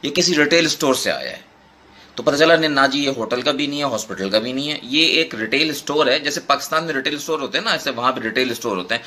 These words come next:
उसमें रैक में रख के बेचा जाएगा। तो भाई Wet तो नहीं हुआ ये, White ये है नहीं।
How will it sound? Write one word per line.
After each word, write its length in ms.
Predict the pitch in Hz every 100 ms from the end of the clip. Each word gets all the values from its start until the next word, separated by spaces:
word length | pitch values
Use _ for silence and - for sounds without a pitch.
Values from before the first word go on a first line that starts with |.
| - -
उसमें 320 | 123 135 135
रैक 500 | 95 95 107 143 139
में 80 | 139
रख 120 | 127
के 80 | 143
बेचा 240 | 107 98
जाएगा। 400 | 85 78 80 80 - - - -
तो 80 | 131
भाई 380 | 120 123 139 - - - -
Wet 320 | 90 107 147 -
तो 100 | 123
नहीं 180 | 95
हुआ 140 | 80 80
ये, 180 | 80 - - _ - - - - -
White 400 | 90 120 131 110
ये 80 | 95
है 280 | 85 90
नहीं। 200 | 104 101